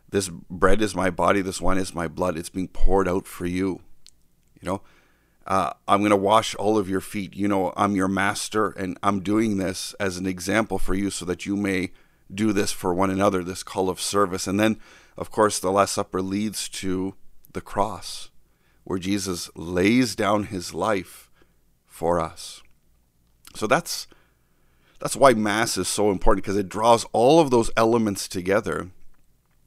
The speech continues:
for us. It allows the Lord to, to love us in this special way, but then again, setting that example beckons us to love others,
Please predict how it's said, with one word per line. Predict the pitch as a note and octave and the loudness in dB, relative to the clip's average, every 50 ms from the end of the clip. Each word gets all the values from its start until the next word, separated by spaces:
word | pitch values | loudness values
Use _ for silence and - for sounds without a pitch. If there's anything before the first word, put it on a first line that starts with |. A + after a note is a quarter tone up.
| - - - | -18 -18 -16
for | - - - G2+ A2 A2 | -16 -12 -6 -2 0 2
us. | A#2 G#2+ F2+ - - - - - _ - - _ _ _ _ - - - _ - | 2 2 2 0 -6 -8 -10 -12 _ -20 -20 _ _ _ _ -20 -20 -18 _ -4
It | - G#2 G2 | -2 0 0
allows | G#2+ G#2 G#2 - A#2+ C3 B2+ G#2+ - - | 0 2 2 4 4 4 4 2 0 0
the | - G#2+ | 0 0
Lord | G#2+ F2+ F2 F#2+ A2 B2 - - | 2 2 4 4 4 4 2 0
to, | - - | 0 0
to | - - - F2+ | 2 6 6 6
love | F2 F2 F#2 G2 G#2 | 6 6 4 4 6
us | A#2 A2 - - | 4 4 4 2
in | F#2+ G2 | 0 0
this | G2 F2+ | 0 -2
special | - - E2+ F2 - - E2 E2 F2 | -2 -2 0 0 2 2 0 -2 0
way, | F#2 F#2 | 0 -2
but | G2 - - F#2+ F2 - | -2 -2 -4 -6 -6 -4
then | G2 A2 A#2 A#2 A#2+ A#2 A#2 G#2+ - - _ _ _ _ - _ _ - | -4 -2 0 0 0 -2 -4 -6 -12 -20 _ _ _ _ -20 _ _ -8
again, | - G2+ G2+ F#2+ A2+ A2+ A#2+ A#2 G#2 F#2+ | -6 -6 -4 -2 0 2 2 2 0 0
setting | - - A2 A2 A2+ A2+ A2 | -2 2 2 2 2 2 0
that | G#2+ G2+ F#2+ | 0 0 0
example | F#2+ F#2+ F#2+ F#2 G2+ G2 G#2+ A#2+ G#2+ - G2+ F#2 F#2 G2 - - - - - - _ _ _ _ _ _ _ - | -2 -4 -4 -4 -2 0 0 0 -2 0 2 4 4 4 2 -4 -10 -14 -20 -20 _ _ _ _ _ _ _ -20
beckons | - - - G#2+ G#2+ - - B2 A2 G#2+ G2 F2+ | -8 0 0 0 2 2 0 0 0 0 2 2
us | G#2 A#2 A#2+ - - - | 2 2 2 0 -2 -6
to | - - - G#2 F#2 | -4 0 2 2 4
love | F#2+ F#2+ F#2 F#2+ F#2+ F2+ E2+ - - - - - - - - - - | 6 6 6 6 6 4 0 -4 -8 -8 -8 -8 -10 -10 -8 0 4
others, | A2+ A2 G2+ F#2 E2 D2 - - - - | 4 4 4 2 -4 -6 -8 -10 -10 -10